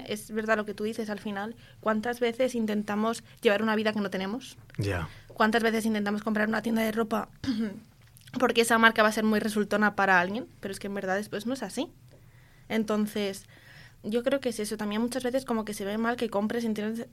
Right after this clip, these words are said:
Speaker 1: en tiendas de segunda mano porque dices, "Uy, eh, no tienes dinero",
Speaker 2: Justo.
Speaker 1: o "porque compras ahí, porque la calidad es peor". Bueno, eso también es muy relativo.
Speaker 2: Tú estos,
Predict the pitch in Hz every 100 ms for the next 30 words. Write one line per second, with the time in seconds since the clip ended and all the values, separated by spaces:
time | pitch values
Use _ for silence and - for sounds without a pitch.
0 | - 208 202 202 226 254 233 202 185 196
1 | 202 185 190 185 185 175 - - - -
2 | 294 214 - - 208 202 202 - 233 220
3 | 208 190 190 247 254 220 208 208 - 117
4 | 107 226 214 214 214 196 185 185 185 170
5 | - 156 208 240 220 208 196 185 175 175
6 | 170 170 170 - 170 220 226 - - -
7 | - - - - 196 214 202 202 208 220
8 | 262 233 196 170 170 233 262 170 - -
9 | 120 117 - 143